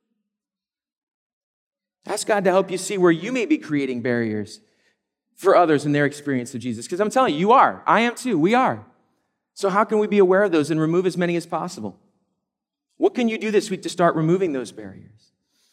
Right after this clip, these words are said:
I want to suggest maybe it's as simple as volunteering somewhere in the church. That part of the way we, we open up access to outsiders is by having people to care for them.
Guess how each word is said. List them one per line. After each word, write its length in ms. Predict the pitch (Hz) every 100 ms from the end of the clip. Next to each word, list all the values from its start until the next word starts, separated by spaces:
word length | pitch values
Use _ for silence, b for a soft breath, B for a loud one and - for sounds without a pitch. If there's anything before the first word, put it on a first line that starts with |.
| _ _
I 60 |
want 100 | 185
to 60 | 240
suggest 300 | 160 165 147
maybe 240 | 170 220
it's 160 | 202 -
as 100 | 151
simple 300 | 180 175 180
as 100 | 160
volunteering 760 | 170 185 196 196 214 254 120 92 _ _ _ _ _ _
somewhere 360 | - 208 202 208
in 100 | 208
the 60 |
church. 480 | 208 - 233 160 - _ B B -
That 240 | 175 -
part 180 | - 202
of 60 | 220
the 60 |
way 160 | 175 185
we, 160 | 185
we 380 | 180 170 185 - _ _ _ _ -
open 260 | 196 208
up 160 | 247 285
access 420 | 185 160 - 147 -
to 100 | 135
outsiders 720 | 143 - 139 117 113 117 - _ _ _ _ _ _
is 140 | - 165
by 140 | 180
having 340 | 170 196 214
people 260 | 185 202 196
to 120 | 185
care 320 | 196 - 254 311
for 140 | 160
them. 260 | 127 113